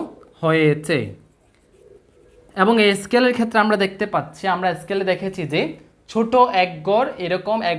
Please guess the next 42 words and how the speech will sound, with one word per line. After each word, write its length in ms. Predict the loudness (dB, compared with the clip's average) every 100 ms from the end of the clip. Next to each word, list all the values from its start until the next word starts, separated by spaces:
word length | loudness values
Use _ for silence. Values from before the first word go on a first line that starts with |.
| -2
গড়, 140 | -4 -2
এগুলো 180 | -2 -4
হচ্ছে 240 | -4 -8 -2
এক 140 | 0 0
গড় 120 | -4 -4
সমান 160 | -6 -6
হচ্ছে 140 | -4 0 0
এক 80 | -2 -4
মিলিমিটার, 500 | 0 0 -2 -4 -6 -10 _ _ _
তার 140 | 6 6
মানে 120 | 2 -2 0
দশ 160 | 0 0 -2
ঘর 120 | 0 0 -4
সমান 200 | -6 -6
হচ্ছে 240 | -8 -4 0 2
এক 80 | 0 -6 _ _ _
সেন্টিমিটার। 680 | -2 -2 -2 -4 -4 -2 -4 -6 -18 _ _
হ্যাঁ, 200 | -2 -2 -2 -10 0
তাহলে 220 | 4 6 6
আমরা, 140 | 4 0
আমাদেরকে 340 | -2 -4 -6 -12 -14
কিন্তু 180 | -8 -6
এই 100 | -6 -6
মরিচটির 420 | -6 -8 -12 -10 -8
দৈর্ঘ্য, 220 | -4 -6 -8 -20 -12
এ, 80 | -4
মে-, 140 | -4 0
যত 140 | 0 2 2
মিলিমিটার 440 | 2 0 0 -2 2 0
পাবো 220 | 2 0 -2 -8 _ -12
সেটাকে 240 | -8 -6 -4
সেন্টিমিটারেও 640 | -2 -2 -2 0 4 6 4
আমাদেরকে 280 | 4 -2 -6 -4
নিতে 140 | -2 -2
হবে। 220 | -4 -8
তাহলে 400 | -16 _ _ -2
আমরা 100 | 2 2
এখানে 160 | 2
বলতে 260 | 2 2 2
পারি 140 | 0 2 0
যে 40 | 0
এখানে 300 | 0 0